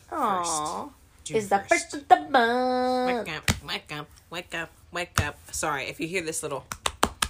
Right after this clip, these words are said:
Speaker 2: this is me smacking on my dog's belly because
Speaker 1: Like a drum.
Speaker 2: because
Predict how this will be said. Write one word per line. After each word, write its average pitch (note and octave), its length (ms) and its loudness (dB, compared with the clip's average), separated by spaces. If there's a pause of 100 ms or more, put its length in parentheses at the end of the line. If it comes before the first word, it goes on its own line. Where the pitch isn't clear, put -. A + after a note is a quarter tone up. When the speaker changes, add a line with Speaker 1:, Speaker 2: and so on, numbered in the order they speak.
(140)
Speaker 2:
this D3+ 180 -10
is D3+ 180 -10
me C3+ 120 -14
smacking C#3 480 -10
on C3 100 -12
my B2+ 140 -16
dog's B2 580 -10
belly B2+ 600 -10
because - 680 -18
Speaker 1:
Like A#3 140 -4
a A#3 60 0
drum. G3 340 -2 (240)
Speaker 2:
because D#3 540 -12